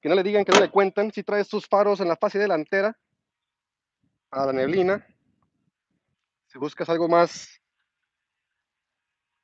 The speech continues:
asiático, aquí tenemos este Toyota Camry. Rines deportivos.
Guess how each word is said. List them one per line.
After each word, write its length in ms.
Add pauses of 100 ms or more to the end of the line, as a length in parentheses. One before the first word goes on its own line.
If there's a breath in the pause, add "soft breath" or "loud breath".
(1500)
asiático, 600
aquí 100
tenemos 280
este 120
Toyota 240
Camry. 640
Rines 680 (280)
deportivos. 920